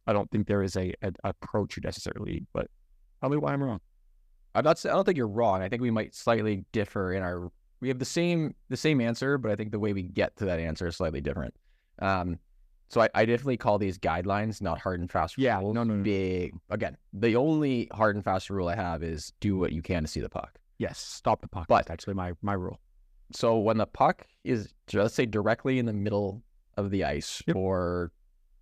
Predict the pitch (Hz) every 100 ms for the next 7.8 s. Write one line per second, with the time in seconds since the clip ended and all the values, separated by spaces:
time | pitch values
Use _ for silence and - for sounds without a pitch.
0 | _ - 110 98 98 95 98 95 92 85
1 | 85 - 85 85 90 90 90 65 58 -
2 | - - 110 151 147 117 - 104 85 50
3 | - - - - _ - 104 120 131 101
4 | 107 98 92 _ _ 165 175 180 - 95
5 | 87 92 98 92 98 92 92 90 80 -
6 | 107 113 120 110 - 90 85 85 85 92
7 | 90 98 95 98 - 57 55